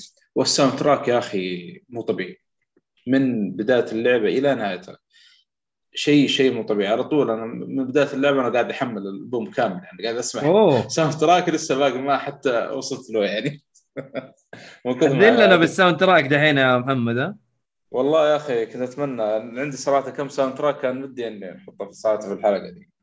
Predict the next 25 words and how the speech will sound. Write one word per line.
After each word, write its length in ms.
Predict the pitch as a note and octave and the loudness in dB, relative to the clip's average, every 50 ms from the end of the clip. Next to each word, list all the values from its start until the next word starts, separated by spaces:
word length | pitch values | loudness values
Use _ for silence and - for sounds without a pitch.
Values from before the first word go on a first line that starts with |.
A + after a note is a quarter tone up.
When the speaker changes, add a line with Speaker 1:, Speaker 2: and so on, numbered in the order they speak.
| _ _ | _ _
Speaker 1:
مرة، 340 | - G#2 A2 B2 C3+ - A2 | -14 -6 0 0 0 2 2
مرة 320 | G#2 G#2+ A2+ G#2+ F#2+ F#2+ G2 | 0 0 0 -2 -2 -4 -6
شيء، 280 | - - A#2 G#2+ G2+ | -4 -4 -4 -4 -4
شيء 440 | G#2 G#2 G#2+ G2 F#2+ F#2+ - - - _ _ _ _ _ _ | -6 -6 -6 -6 -6 -8 -14 -18 -20 _ _ _ _ _ _
خرافي 540 | _ - - A#2+ A#2+ A2 G#2 G2+ - F#2 - _ - A#2 | _ -6 0 2 2 2 2 0 -12 -14 -18 _ -14 -12
ال-، 720 | G#2+ G2+ G2 G2+ F#2+ F#2+ F#2+ F#2 F#2 F#2+ F#2+ - - - | -10 -10 -8 -6 -6 -4 -4 -4 -6 -6 -6 -8 -8 -10
اللي 180 | G2+ G2+ G2 - | -10 -12 -14 -14
في، 320 | - F#2+ F#2+ F#2+ E2 - | -14 -10 -10 -8 -8 -10
في 100 | - - | -10 -8
اللعبة 280 | G#2 G#2 G#2 G2 F#2 F2 | -4 -2 -2 -2 -2 -6
يعني. 300 | F2 E2+ E2 - _ _ _ _ _ _ _ _ _ _ _ _ _ _ _ _ _ _ _ _ - | -12 -16 -18 -20 _ _ _ _ _ _ _ _ _ _ _ _ _ _ _ _ _ _ _ _ -6
آه، 340 | A#2+ A2 G#2+ G#2+ G#2+ G#2+ G#2+ | -4 -2 0 2 2 2 0
ف-، 1080 | G#2 - - C3+ C#3+ D3 D3 D3 D3 D3 D3 D3 D3 D3 D3 C#3+ C#3+ C#3 C3 C3 - - - _ _ _ _ _ | 0 0 2 4 4 6 4 4 4 4 2 2 2 4 4 4 2 2 0 -4 -8 -12 -16 _ _ _ _ _
طبعًا، 380 | - D3+ D3+ E3 E3+ F3 E3+ E3 - | -2 0 2 2 0 0 -2 -6 -4
آه، 800 | - C#3+ D3 C#3+ C#3 C3+ C3 C3 C3 B2+ B2 A#2+ A#2 - - - - _ _ _ | -2 0 2 2 2 2 2 0 0 -2 -4 -6 -6 -10 -14 -18 -20 _ _ _
خلصت 380 | _ - D#3+ F#3+ G#3+ G3+ - D#3 | _ -8 -4 -4 -4 -2 -2 -4
اللعبة 400 | C#3+ C#3+ C#3 A#2 A2 A2+ B2+ C#3 | -2 0 0 0 -2 -2 -4 -6
وللأسف 640 | C#3+ C#3+ C#3+ C3+ C3 C3+ C3+ C#3+ C#3+ C#3+ C3+ A2+ | -6 -8 -10 -12 -12 -8 -6 -6 -6 -6 -6 -8
يعني 180 | A#2 A2+ A2+ A2+ | -8 -8 -8 -10
كان 200 | - - A#2+ - | -8 -8 -8 -8
في 100 | - A2 | -8 -12
كليف 440 | - - A#2 A2 A2+ A2 - - C3 | -8 -8 -4 -4 -6 -6 -2 2 2
هانجر 400 | C3 B2+ A2+ G2+ A2 G#2 G#2+ - - _ _ _ - | 2 2 2 -2 -4 -4 -4 -6 -18 _ _ _ -4
مرة 260 | A2 C#3 C3 B2+ A#2 | -2 0 0 0 0
قوي. 400 | G#2+ A2+ A2+ B2 C3+ - - _ | 0 -2 -2 -2 -6 -8 -12 _